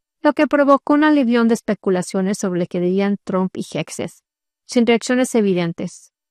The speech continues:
Hubo muy pocas reacciones visibles o audibles por parte de los generales y el alto personal reunidos entre la audiencia, que permaneció en silencio en su mayor parte, excepto por el sonido de cientos de botas que se ponían en guardia cuando Hegseth subió y bajó del escenario.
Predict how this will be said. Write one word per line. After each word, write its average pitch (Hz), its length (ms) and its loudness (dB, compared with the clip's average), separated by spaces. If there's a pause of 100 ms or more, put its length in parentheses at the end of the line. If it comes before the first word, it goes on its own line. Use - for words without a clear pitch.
Hubo 311 240 4
muy 330 180 4
pocas 262 340 0
reacciones 208 480 0
visibles 196 560 -4
o 202 40 0
audibles 190 540 -2 (300)
por 254 160 2
parte 277 300 0
de 269 60 2
los 262 160 0
generales 185 640 0
y 202 40 4
el 202 120 4
alto 208 240 0
personal 196 420 -2
reunidos 202 480 0
entre 175 220 -8
la 185 80 -2
audiencia, 208 640 0
que 226 100 0
permaneció 226 580 2
en 269 60 2
silencio 233 400 2
en 214 60 0
su 202 140 -2
mayor 185 340 2
parte, 165 480 -4
excepto - 560 -2
por - 160 -2
el 180 80 0
sonido 208 380 2
de 190 120 0
cientos 190 380 -4
de 196 140 0
botas 240 480 0 (160)
que 262 100 0
se 254 140 2
ponían 254 340 2
en 269 140 2
guardia 220 480 2
cuando 196 280 2
Hegseth 196 320 -2
subió 214 460 0
y 226 120 -2
bajó 196 240 -4
del 175 120 -2
escenario. 147 560 -8